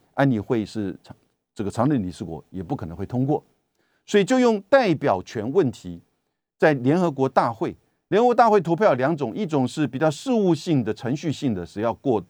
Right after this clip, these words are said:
这个多数决；另外一种叫重要问题，重要问题要用三分之二，啊，的这个票数。所以后来很快的，这个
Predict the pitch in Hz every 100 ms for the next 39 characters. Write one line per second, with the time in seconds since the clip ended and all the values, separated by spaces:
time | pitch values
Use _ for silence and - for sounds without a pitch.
0 | _ - 107 - 139 135 135 - 80 73
1 | _ _ _ - 202 214 277 151 233 151
2 | - 254 185 147 165 123 139 117 - 87
3 | 85 - _ _ _ - 226 185 180 151
4 | 131 - 101 110 98 - 131 123 113 120
5 | 113 123 120 139 110 73 _ _ _ _
6 | _ - 80 _ - 92 101 95 107 85
7 | - 85 _ _ _ - 190 170 _ _
8 | _ _ - 220 160 170 - _ _ _
9 | - 147 156 262 160 143 180